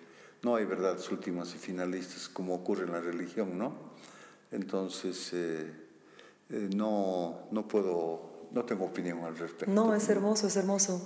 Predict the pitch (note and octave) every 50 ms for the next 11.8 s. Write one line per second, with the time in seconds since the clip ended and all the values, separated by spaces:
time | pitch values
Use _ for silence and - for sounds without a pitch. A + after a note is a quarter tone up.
0 | - - - - G3+ - A3+ A3 - G3+ G3+ A3 A3+ G#3+ A3 G#3 G3+ F#3+ - -
1 | F#3+ F3+ - F3 F3 F3+ F3 - F#3+ F3+ F#3+ F#3+ F#3 F3 E3+ F3 - F3+ F3+ F3
2 | F3 F3 - - F3 E3+ E3 - - - - - F3 E3 E3 D#3+ D#3+ D#3+ D#3+ -
3 | - - - - - - - - - - - - - F#3+ F3 F3+ F3+ F#3 F3 F3
4 | F3+ F3 F3+ F3 E3+ F3 F3 - F3 E3+ D3+ - E3 F3 F3 E3 E3 E3 E3 E3
5 | D#3+ D#3+ E3 - - E3+ D#3+ E3 D#3+ D#3+ E3 E3 E3 E3+ E3+ E3 E3+ F3 F3 E3+
6 | D#3+ D3+ D3 D3 E3 D#3+ D3 D#3+ F3 E3 D#3 - - E3+ E3 D#3+ - E3 F3 F3
7 | E3+ E3 D3+ D#3 - G3 F#3+ - E3+ E3 D#3 E3+ E3+ E3+ E3+ E3+ F3 E3+ F3 -
8 | - - - - - - - - - E3+ F3 F3+ F3 F3 E3+ E3+ F3 F3 F3 E3+
9 | - F3 E3 E3 E3 D#3 D3 - D#3 E3 D#3+ - - - F3+ F3 E3+ D#3+ D#3 D3
10 | D3+ D3+ - - F3+ D#3+ - - - A3 A#3 A3 F3+ F#3+ A#3 C4 A#3 F#3 F#3 -
11 | E3 D#3 D#3+ D3+ D3 D3+ D#3 D#3 E3 E3 E3 E3 D#3+ D#3+ E3